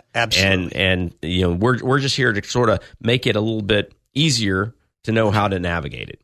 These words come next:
Speaker 1: And, and that's all about educating healthcare consumers,
Speaker 2: Yep.
Speaker 1: Doctor Mark.
Speaker 2: All right, we're gonna jump to a completely different subject just because it's something that we've been talking about for the two
Speaker 1: Yeah.
Speaker 2: years that we've been on the
Speaker 1: Right.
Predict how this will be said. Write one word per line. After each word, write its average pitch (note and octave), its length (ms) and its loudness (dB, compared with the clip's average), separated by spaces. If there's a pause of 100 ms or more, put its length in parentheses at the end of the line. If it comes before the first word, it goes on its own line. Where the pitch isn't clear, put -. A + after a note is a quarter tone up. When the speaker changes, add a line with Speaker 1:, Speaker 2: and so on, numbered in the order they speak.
Speaker 1:
And, A#2 220 -6
and A2+ 260 -8
that's C3+ 240 -2
all B2 200 0
about A#2+ 260 -4
educating A#2+ 680 -4
healthcare G2+ 420 -6
consumers, - 360 -4
Speaker 2:
Yep. - 260 -4
Speaker 1:
Doctor - 260 -20
Mark. - 220 -20 (260)
Speaker 2:
All B2+ 80 2
right, C#3+ 60 4
we're D3 240 2
gonna F#3+ 160 2
jump C#3 480 -2
to A2+ 220 0
a G2+ 80 2
completely B2+ 400 -4
different A2 260 -4
subject G#2+ 360 0
just - 220 -4
because A2 300 -2
it's F#2 100 -8
something A2 380 -2
that F#2+ 160 -2
we've A#2 160 -2
been A2 120 0
talking G2+ 300 0
about G2 360 -2
for F#2+ 100 -8
the F2+ 100 -6
two - 160 -6
Speaker 1:
Yeah. G#2+ 60 -2
Speaker 2:
years G#2+ 220 0
that D#2+ 80 -4
we've F2+ 140 -4
been G2 120 0
on F#2+ 160 0
the G2 100 0
Speaker 1:
Right. G#2 40 2